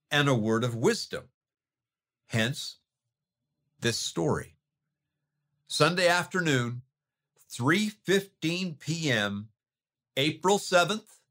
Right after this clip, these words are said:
eighteen forty-four, in a grove about one quarter mile east of the temple in Nauvoo, Illinois. The occasion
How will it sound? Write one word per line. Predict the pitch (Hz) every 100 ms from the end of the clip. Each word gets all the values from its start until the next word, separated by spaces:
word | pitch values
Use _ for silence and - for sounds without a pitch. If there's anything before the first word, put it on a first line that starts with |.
| _ _ _ _ _ 120
eighteen | 143 - - 156 156 180
forty-four, | 180 - 147 147 165 - 107 82 82 - _ _ _ _ _ _ _ -
in | 127
a | 135
grove | 156 190 143 98 90
about | 101 117 117
one | 110 120 165 196
quarter | - 185 175 170 180
mile | 165 156 147 151 -
east | 143 110 107 - -
of | 113 101
the | 113
temple | - 143 113 80 90 113 -
in | 104 98
Nauvoo, | 98 107 113 101 104 104 -
Illinois. | 110 98 98 101 80 64 - _ _ _ _ _ _ _ _ _ -
The | 117 135
occasion | 131 156 202 208 247 254